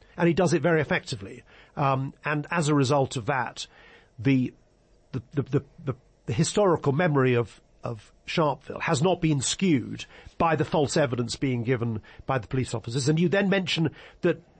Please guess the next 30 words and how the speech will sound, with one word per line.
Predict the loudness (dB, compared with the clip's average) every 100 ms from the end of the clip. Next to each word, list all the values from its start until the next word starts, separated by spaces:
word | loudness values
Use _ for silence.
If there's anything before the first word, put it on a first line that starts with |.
| -20 -4
twenty-five | 0 2 2 2 4
years | 2 4
later, | 2 2 0
lo-, | 2 4
more | 4 4
than | 4
twenty-five | 0 0 0 0 0
years | -2 -2
later, | -2 0
Sydney | 0 0 2 0 -2 -20 -20 -20 _ _ -20 _ -4
is | 0 2
re-involved | 4 4 4 2 2 0 -4
in | -2
a | 0
Sharpeville | 2 0 0 -4 -6
case, | -4 -4 -2
this | -4
time | 0 -2
for | 0
the |
Sharpeville | 0 0 0 -2 -4
Six, | 0 0 -2 -12 -12 -20 -14
six | -4 -2 -2 -4 -8 -10 -6 0
people | 2 4 4
who | 6 4
had | 4
been | 2 2 2 -2
wrongly | 0 2 4 4 2
convicted | 0 0 -2 -4 -6 -8 -6
of | -2 -2 -2